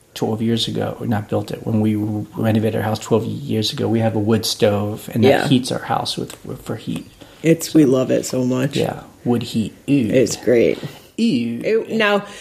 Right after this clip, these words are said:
Speaker 2: there's been a few days that are cold that we're like, "It's kinda chilly, but do we really wanna break out the wood stove?" Like, we try to wait as long as possible. And today's super warm. Like,
Speaker 1: Yeah.
Speaker 2: I need to take my sweater off. It's, like, humid and warm. So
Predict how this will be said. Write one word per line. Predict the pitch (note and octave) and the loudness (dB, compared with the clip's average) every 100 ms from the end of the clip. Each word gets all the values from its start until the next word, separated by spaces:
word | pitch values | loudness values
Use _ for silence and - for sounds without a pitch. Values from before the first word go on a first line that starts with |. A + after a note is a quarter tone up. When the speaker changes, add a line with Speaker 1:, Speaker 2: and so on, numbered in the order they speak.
| - | -4
Speaker 2:
there's | A#3 A3+ | -2 0
been | F#3 A3+ | 2 0
a | A3+ | 0
few | - B3+ A#3+ | 0 0 2
days | A#3 A3 A3 G#3+ | 2 2 0 0
that | G3+ | 2
are | F#3 | 0
cold | - - F#3 E3+ F3 E3+ | -2 -2 0 2 2 2
that | D3+ | 0
we're | D#3+ | 2
like, | F#3 F3+ B3 F#4 | 2 2 0 -4
"It's | - - | -6 -2
kinda | E4+ E4 E4 D#4 | 0 2 0 -2
chilly, | - D#4+ D#4 D#4 D4+ D4 - - - _ - | 0 2 4 2 2 -2 -12 -20 -20 _ 0
but | A3 F#3+ - A#3 | 2 2 0 -2
do | |
we | A#3 A3+ | 0 2
really | C#4 C#4+ | 2 4
wanna | C4+ C4 A#3+ | 4 2 2
break | A#3+ A#3+ | 0 2
out | A#3+ A3+ | 0 2
the | A#3 | 2
wood | A#3 G#3 | 0 -2
stove?" | - A#3 G#3+ | 0 0 2
Like, | G#3+ G#3+ | 0 2
we | A3 | 0
try | G#3+ G3+ | 2 0
to | G#3 | 2
wait | G3 F#3+ - | 2 2 2
as | D#3 | 0
long | D3+ D#3 D#3+ | 0 -2 0
as | D#3 D3+ | -2 -4
possible. | C#3 C#3+ E3 F3 F3 F#3+ F3+ - | -6 -6 -2 0 2 2 0 0
And | G#3 G3 | 0 0
today's | G3+ G#3+ G#3+ | 0 0 2
super | - - G3+ F3+ F3 | 0 2 0 2 2
warm. | D3 D3 C#3+ C#3 | 2 0 -2 -4
Like, | C#3+ C3+ | -4 -2
Speaker 1:
Yeah. | G#2 G2+ | -2 -2
Speaker 2:
I | D3+ | -2
need | D#3+ D#3 | 0 2
to | D#3 | 0
take | C#3+ C3+ | -2 -4
my | C3+ | -4
sweater | - - B2+ C3 B2+ | -4 -4 -2 -2 -2
off. | A#2 C#3+ - | -2 -2 -4
It's, | - F#2 | -4 -2
like, | A2 G#2+ | -2 -4
humid | - C#3 C3 B2+ B2 | 0 2 2 2 2
and | A#2+ A2 | 0 0
warm. | A2+ A2 D#2+ D3 | -2 -2 0 -2
So | - D3 F#2+ C3+ | 0 0 0 -2